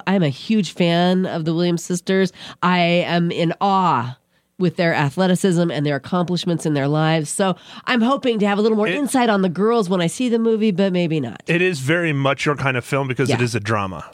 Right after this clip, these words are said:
Speaker 1: Okay. There you go. So you're giving it four out
Speaker 2: Four
Speaker 1: of
Speaker 2: out of
Speaker 1: five.
Speaker 2: five, yep.
Speaker 1: And then you're gonna see House of Gucci next week.
Speaker 2: Yep.
Speaker 1: Okay. Let's call the Ma Hin Shah and see what she thought about King Richard.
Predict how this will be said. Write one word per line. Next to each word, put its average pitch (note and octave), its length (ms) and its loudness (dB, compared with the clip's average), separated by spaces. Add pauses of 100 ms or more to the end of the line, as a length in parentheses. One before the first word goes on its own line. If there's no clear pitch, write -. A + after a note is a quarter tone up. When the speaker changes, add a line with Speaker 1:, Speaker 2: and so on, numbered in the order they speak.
(120)
Speaker 1:
Okay. C#4+ 540 2 (300)
There F#3+ 100 0
you G#3 160 2
go. G#3+ 220 2
So F3+ 140 -2
you're A#3 40 2
giving G#3+ 200 2
it D3+ 120 -6
four G#3+ 320 0
out F3 240 2
Speaker 2:
Four C#3+ 80 4
Speaker 1:
of D3 80 2
Speaker 2:
out - 80 2
of D3 80 0
Speaker 1:
five. - 140 2 (100)
Speaker 2:
five, - 80 -12
yep. B2 120 0
Speaker 1:
And G#3+ 60 2
then G#3+ 120 0
you're G3+ 100 0
gonna G#3 160 -2
see A3+ 200 -4
House F#3+ 280 -2
of F3+ 120 -6
Gucci F#3 300 0
next E3+ 380 -2
week. - 320 -6
Speaker 2:
Yep. B2+ 180 2 (140)
Speaker 1:
Okay. F3 300 2 (240)
Let's C#4 320 0
call C4+ 380 -2
the G#3 100 0
Ma C4 320 0
Hin C#4+ 300 -2
Shah B3+ 420 0
and F3 120 -6
see A#3 160 -4
what G3+ 140 -2
she - 160 -4
thought F#3 260 0
about E3+ 300 0
King F3 220 -4
Richard. F#3 440 0